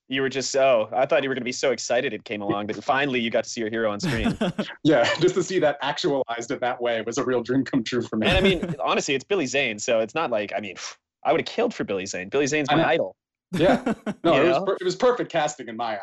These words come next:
Speaker 3: eyes.
Speaker 1: Yeah.
Speaker 2: <laughs>
Speaker 1: Couldn't go wrong.
Speaker 2: Did, did they make a sequel to that?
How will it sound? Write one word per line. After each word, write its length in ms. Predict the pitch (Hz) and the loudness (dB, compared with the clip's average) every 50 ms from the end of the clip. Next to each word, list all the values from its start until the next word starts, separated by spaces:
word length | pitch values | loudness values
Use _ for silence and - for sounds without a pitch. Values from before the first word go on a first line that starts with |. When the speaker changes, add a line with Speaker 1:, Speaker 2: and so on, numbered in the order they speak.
| 98 101 | -10 -12
Speaker 3:
eyes. 160 | 104 107 - - - | -12 -12 -10 -8 -2
Speaker 1:
Yeah. 320 | 139 160 160 151 156 160 165 | 0 2 4 4 2 0 -2
Speaker 2:
<laughs> 260 | - - 185 - - 226 233 - - 220 233 | -2 -4 -6 -4 -2 -2 -2 -2 0 -2 -2
Speaker 1:
Couldn't 180 | - 151 143 | -2 -2 -2
go 120 | 131 131 127 | 0 2 2
wrong. 340 | 123 123 120 127 123 110 117 | 4 4 2 2 0 -2 -4
Speaker 2:
Did, 160 | - 220 - _ _ | -8 -10 -12 _ _
did 160 | - 247 240 | -14 -14 -10
they 140 | - 349 349 294 | -8 -8 -6 -4
make 280 | 240 247 240 240 - _ | -2 -4 -4 -6 -10 _
a 80 | - 180 | -8 -8
sequel 400 | 170 - - - 185 - 175 180 | -8 -8 -12 -14 -12 -10 -10 -12
to 120 | - - 175 | -12 -10 -8
that? 280 | 180 180 180 185 180 | -6 -6 -6 -6 -8